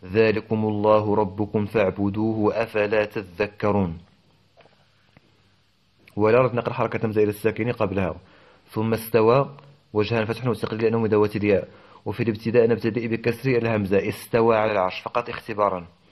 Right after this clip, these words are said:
يدبر راء مضمومة قبلها كسر ترقق الراء. آه، يدبر الأمر نقل حركة همزة إلى الساكن قبلها.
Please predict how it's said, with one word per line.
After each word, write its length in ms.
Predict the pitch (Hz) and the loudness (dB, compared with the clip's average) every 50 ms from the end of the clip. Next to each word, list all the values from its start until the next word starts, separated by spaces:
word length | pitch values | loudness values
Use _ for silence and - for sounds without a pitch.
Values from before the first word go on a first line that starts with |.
| _ _ _ _ _ _ _ _ _ _ - - _ _ - | _ _ _ _ _ _ _ _ _ _ -20 -20 _ _ -6
يدبر 800 | 101 101 104 101 117 113 98 90 92 101 117 113 120 131 139 143 - - | -2 -2 2 2 2 2 2 -2 -2 0 2 2 4 2 0 -2 -4 -2
راء 380 | 110 110 117 117 107 - - 110 | 0 2 4 4 4 2 0 -4
مضمومة 320 | 110 107 101 104 113 120 | -4 -2 -2 -2 -2 -2
قبلها 320 | 113 - 110 107 107 107 107 | -2 -2 -2 -2 0 0 0
كسر 360 | - - 135 135 151 147 147 - - - - - - _ _ - | 0 -2 -2 -2 -2 -4 -4 -6 -20 -20 -20 -20 -20 _ _ -4
ترقق 440 | - 120 117 - - 117 - - 117 | 0 0 0 2 0 -2 -2 -2 -2
الراء. 400 | 104 - 107 107 95 - - - - - - - - - - - - - - | 0 2 4 4 2 2 -2 -8 -10 -10 -12 -14 -16 -20 -20 -20 -20 -12 -8
آه، 160 | 90 92 92 | -6 -2 -2
يدبر 640 | 92 95 101 95 113 104 92 92 95 113 113 107 110 | 0 0 0 0 0 -2 -2 0 0 0 2 2 2
الأمر 320 | 107 117 131 139 139 123 123 | 2 2 2 2 0 -2 -4
نقل 140 | 113 120 | -6 -6
حركة 360 | 120 - 120 110 110 110 - 110 | -4 -4 -4 -2 -2 -2 -4 -2
همزة 180 | 107 101 110 | -2 2 2
إلى 100 | 110 110 | 2 2
الساكن 500 | 107 107 - 113 107 107 113 113 135 143 | 0 -2 0 0 0 0 0 0 0 0
قبلها. 480 | 139 139 120 101 104 104 98 90 85 | 0 0 -2 -2 -2 -4 -4 -6 -6